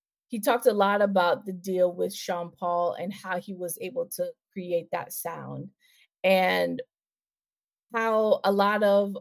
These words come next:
our artists are being signed, but you're not really getting the full picture. It doesn't feel or seem like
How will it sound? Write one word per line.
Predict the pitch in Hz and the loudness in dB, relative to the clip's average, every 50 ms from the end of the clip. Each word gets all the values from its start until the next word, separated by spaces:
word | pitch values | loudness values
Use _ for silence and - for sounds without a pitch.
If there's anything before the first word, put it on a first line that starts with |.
| - _ | -8 _
our | 175 185 190 180 - - | -4 -2 -2 -2 -2 -2
artists | - 196 190 190 190 185 190 - - - | -2 -2 -2 -2 -4 -6 -6 -8 -8 -6
are | - 180 | -6 -6
being | 185 185 175 165 175 190 | -4 -6 -8 -8 -8 -8
signed, | - - 269 277 285 262 240 226 220 214 214 196 | -2 0 0 0 2 0 0 0 -2 -4 -6 -4
but | 190 196 190 196 - | -4 -6 -6 -4 -4
you're | 196 | -4
not | 185 190 196 196 196 - 190 | -4 -2 -4 -4 -4 -6 -4
really | 190 196 190 190 190 190 190 185 180 | -4 -2 -2 -2 -4 -6 -8 -12 -8
getting | - 190 196 190 190 185 190 185 190 175 | -2 -2 -2 0 0 -4 -6 -8 -8 -8
the | 185 185 | -8 -8
full | - - - 202 196 190 185 190 - _ - | -8 -6 -4 -2 -2 -2 -4 -6 -12 _ -10
picture. | 196 196 196 - - - 190 190 190 190 185 185 - _ _ _ _ _ - | -10 -8 -8 -8 -2 0 0 2 2 0 -2 -2 -6 _ _ _ _ _ -6
It | 190 196 180 | -4 0 4
doesn't | 208 208 208 202 202 196 - - _ - - - - | 6 6 6 4 2 -2 -2 -4 _ -18 -20 -16 -10
feel | - 208 202 202 202 196 190 - - | -8 -2 0 4 4 4 4 6 4
or | 165 190 190 | 4 4 4
seem | 190 - - - 190 190 196 196 196 196 190 | 0 -4 -4 -4 -4 -4 -2 -2 -2 -2 -2
like | 185 180 175 175 170 170 170 | 0 0 0 4 6 6 4